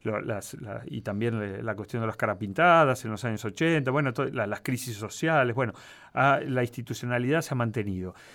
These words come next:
Y por el otro lado, en, en Europa, no, no olvidemos que, por ejemplo, en España, este, el Partido Socialista gobernó durante catorce años continuados con varias mayorías absolutas, ¿no? El parlamentarismo también tiene elementos que hasta podríamos decir, en, en muchos casos, por un lado, funciona con una legitimidad presidencialista.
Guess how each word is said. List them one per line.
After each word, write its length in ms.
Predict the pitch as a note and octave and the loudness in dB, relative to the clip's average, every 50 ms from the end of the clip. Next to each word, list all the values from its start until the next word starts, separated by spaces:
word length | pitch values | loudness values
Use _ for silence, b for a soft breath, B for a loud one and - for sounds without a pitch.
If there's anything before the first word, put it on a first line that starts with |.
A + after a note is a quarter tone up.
| b b b b b | b b b b b
Y 120 | D4+ B3+ | -2 -2
por 220 | C4 - A3+ A3 A#3 | 2 2 4 4 4
el 100 | A#3 B3 | 4 2
otro 180 | A#3+ - A3 | 2 2 4
lado, 300 | A#3+ B3 B3 A#3+ A3+ G#3 | 4 6 6 6 6 6
en, 120 | F#3+ E3 D3+ | 6 4 2
en 220 | D3+ D3 D3 D3 | 2 2 2 4
Europa, 440 | D3 D#3 F3+ A3+ C4 C4 - E3 C#3 | 4 4 4 2 0 4 4 4 4
no, 160 | B2+ C3 C3+ | 4 2 0
no 100 | C#3 C3+ | 0 0
olvidemos 440 | C3 B2 B2+ C#3 F3+ G#3+ G3+ F3 - | 2 2 4 4 4 4 2 2 0
que, 80 | - A#2+ | 0 -2
por 120 | - A#2 | 0 0
ejemplo, 300 | A2 G#2 C3 C3 C#3 B2+ | -2 0 -2 0 0 0
en 80 | A2+ A2 | 2 0
España, 600 | A2 G2+ - - F#3 G#3 G3 F3+ C#3+ A#2+ A2+ G#2 | -2 -2 0 2 2 4 4 2 2 2 0 0
este, 500 | G#2 - - - A2+ G#2+ G2+ F#2+ F#2+ F#2+ | -2 -4 -6 -4 -2 -2 -2 0 -2 -4
el 80 | F#2+ F#2 | -6 -2
Partido 320 | - G#2 G2+ G#2 B2+ A#2 | -4 -4 -2 0 -2 -2
Socialista 540 | G#2 - G2+ - - A#2 E3+ G#3+ - - A#2+ | -2 -4 -6 -4 -2 -2 -2 -2 0 -2 -2
gobernó 400 | G#2+ G2 F#2 F2+ F2+ G#2 G#2+ G#2 | -2 0 -4 -4 -4 -4 -4 -4
durante 280 | F#2+ F#2+ G2 F#2 - - | -4 -4 -6 -8 -8 -4
catorce 420 | - A2+ - B2 A2 - - A2 | -4 -4 -2 -2 -6 -2 -2 -2
años 280 | G#2+ G#2+ G#2 F#2+ F2 - | -2 -2 -4 -6 -6 -6
continuados 480 | - G2+ F#2 G#2+ G#2+ A2 D#3 G3 F#3+ | -8 -8 -6 -6 -4 -2 0 0 0
con 120 | A2+ G2 F#2 | 0 0 0
varias 220 | G#2+ G#2+ G#2 F#2+ | 0 0 0 -4
mayorías 440 | G2+ G2 F#2 G#2 G#2 A2 G#2+ - - | -6 -8 -6 -4 -4 -4 -4 -4 -6
absolutas, 720 | G#2 - - - A#2+ D#3+ G3 F#3 B2+ F#2+ - F#2+ F2+ F#2 | -10 -8 -4 -4 0 2 2 2 0 0 -4 -10 -8 -6
¿no? 240 | G#2+ B2+ D3+ D#3+ b b b b b b b b b b b | -4 -4 -4 -4 b b b b b b b b b b b
El 100 | B2 A2+ | -2 2
parlamentarismo 840 | - B2 C3 C3+ C3 C#3 C3+ B2+ C#3 C#3 E3+ G3+ F#3+ F3+ F#3 D3+ C3 | 4 4 6 6 4 4 4 4 4 4 6 4 4 4 4 4 4
también 360 | C3+ B2+ B2+ C3+ D3 C#3+ C3+ | 2 2 2 2 2 0 0
tiene 220 | C3 C#3+ C3+ B2+ | 0 0 0 2
elementos 680 | B2+ B2 B2 C3 D3+ F#3 G3 G3+ G3 E3 - D#3+ C3+ - | 2 2 2 2 2 2 2 2 0 0 0 0 0 0
que 100 | - - | 0 -4
hasta 240 | B2+ A2 - B2 A#2 | -4 -2 -2 -4 -4
podríamos 460 | - A#2+ B2 B2+ C#3+ C#3+ C3 C3 A2+ | -2 -2 0 0 0 0 0 0 0
decir, 340 | A2+ A2+ A2+ - E3 E3+ E3 | -2 -2 -2 0 0 2 2
en, 320 | D3 A#2+ A2+ A#2 A2+ A#2 B2 | 2 0 0 -2 -2 -4 -4
en 120 | - C3 | -4 -4
muchos 320 | A#2+ B2+ C3+ - C#3+ B2 - | -4 -4 -4 -2 -4 -4 -2
casos, 340 | - E3 E3+ E3+ - E3+ D#3+ | 0 0 0 2 0 -2 0
por 180 | - C3 B2+ | 2 2 2
un 120 | D3+ F3 G3 | 2 4 4
lado, 180 | A3 A#3+ A3 | 4 4 4
funciona 540 | D#3 - C3 A#2+ A2+ - - D3 D3 C3+ A#2+ | 2 2 -2 -2 0 0 0 0 2 0 0
con 100 | A2+ A#2 | 0 -2
una 160 | A#2+ B2+ B2 | 0 0 0
legitimidad 560 | A2+ G#2+ G#2+ - - - A2+ A2 A#2 B2+ B2 | 0 0 -2 -4 -6 -4 -4 0 0 0 0
presidencialista. 920 | A#2 G#2+ - - G#2+ G#2 G2+ F#2+ - A#2+ D3+ G3 - - - - - F2+ - | 0 -4 -6 -6 -6 -6 -4 -4 -2 -2 0 0 -2 -2 -4 -8 -8 -8 -8